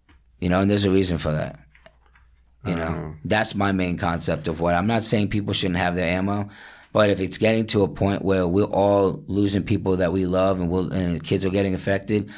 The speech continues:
Speaker 1: we all need to come together and just say, "You know what? Let's try something completely different." Instead of living so much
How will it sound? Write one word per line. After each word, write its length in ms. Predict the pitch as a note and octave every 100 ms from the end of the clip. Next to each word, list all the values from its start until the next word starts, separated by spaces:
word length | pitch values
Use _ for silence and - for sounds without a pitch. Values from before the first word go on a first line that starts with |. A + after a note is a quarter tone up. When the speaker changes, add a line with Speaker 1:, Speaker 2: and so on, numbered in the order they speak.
| -
Speaker 1:
we 100 | G2+
all 140 | A2 A2+
need 140 | A2+
to 80 | G#2+
come 200 | G#2+ G2
together 320 | F2 F#2 F#2
and 100 | F2
just 180 | F2 D#2+
say, 100 | F2
"You 140 | F2
know 160 | F#2 F#2+
what? 240 | G2+ G2 - -
Let's 240 | F2+ G#2
try 160 | - G#2
something 400 | G2 G2 E2+ E2+
completely 480 | E2+ D2+ F#2+ D#2+ E2
different." 440 | D#2 D#2+ D#2 D2+ - - _ _ -
Instead 320 | - A#2 B2
of 100 | A#2+
living 300 | A#2 A2 G2+
so 220 | - G#2
much 400 | A2 G#2 - -